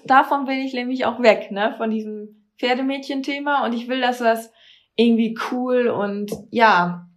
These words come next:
dass das, dass man da mehr dieses Sportliche reinkriegt.“ Und da haben wir dann auch ganz angeregt im Kurs so uns unterhalten, weil natürlich das auch mit dem Pferdesport dann vielleicht in erster Linie so, ja, in verschiedene Richtungen dann auch, ähm, sag ich mal, angelehnt ist.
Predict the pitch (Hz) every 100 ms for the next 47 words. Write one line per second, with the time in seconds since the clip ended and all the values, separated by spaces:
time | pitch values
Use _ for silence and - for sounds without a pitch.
0 | _ _ _ _ _ - 220 220 214 220
1 | - 220 226 220 220 220 220 220 226 220
2 | 202 - - 269 269 262 240 247 233 226
3 | 233 - 233 233 233 - - _ _ 220
4 | 214 214 208 - 220 226 233 226 220 214
5 | 214 220 - 220 - 220 220 214 233 -
6 | 202 - 277 285 233 214 202 208 202 -
7 | 190 196 254 277 214 202 208 196 196 208
8 | 202 - 190 - 190 190 190 233 220 208
9 | - 208 208 190 208 190 190 175 196 220
10 | 208 214 202 185 190 190 - - - -
11 | - 208 160 202 185 214 214 220 190 220
12 | 262 226 214 208 196 - 185 190 - -
13 | 185 185 185 185 185 185 180 180 185 -
14 | 269 277 247 247 240 233 240 240 -